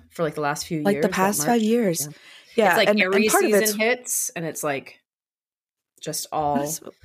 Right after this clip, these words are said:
Speaker 2: what is wrong with these people? Their energies are just crazy. Uh, I say that as a, as a Cancer directly in the middle of this time. Um,
Speaker 1: <laughs>
Speaker 2: yeah, I don't know. I don't know, man.
Speaker 1: Yeah.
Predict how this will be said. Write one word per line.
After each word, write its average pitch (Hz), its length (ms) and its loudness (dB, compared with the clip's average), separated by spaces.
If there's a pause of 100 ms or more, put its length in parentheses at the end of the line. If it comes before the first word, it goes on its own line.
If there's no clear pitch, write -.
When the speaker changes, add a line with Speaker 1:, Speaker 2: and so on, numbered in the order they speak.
(300)
Speaker 2:
what 277 120 2
is 381 140 -4
wrong 208 240 2
with 240 80 2
these 175 140 -2
people? 170 260 0
Their 208 160 0
energies 202 440 0
are 151 60 -2
just 170 320 -6
crazy. 196 340 -4 (120)
Uh, 170 340 0
I 175 80 2
say 202 220 -4
that 156 180 0
as 165 220 0
a, 160 280 2
as 170 140 2
a 165 80 2
Cancer 180 480 2
directly 160 480 0
in 156 80 -2
the 156 80 -2
middle 160 240 0
of 135 140 0
this 139 180 -8
time. 139 320 -6
Um, 170 460 2 (220)
Speaker 1:
<laughs> - 200 -20
Speaker 2:
yeah, 240 240 -4 (100)
I - 100 -8
don't 202 140 -10
know. 151 240 -10 (440)
I 202 80 -8
don't 220 160 -2
know, 156 160 -6
man. 156 320 -8 (240)
Speaker 1:
Yeah. 156 100 -18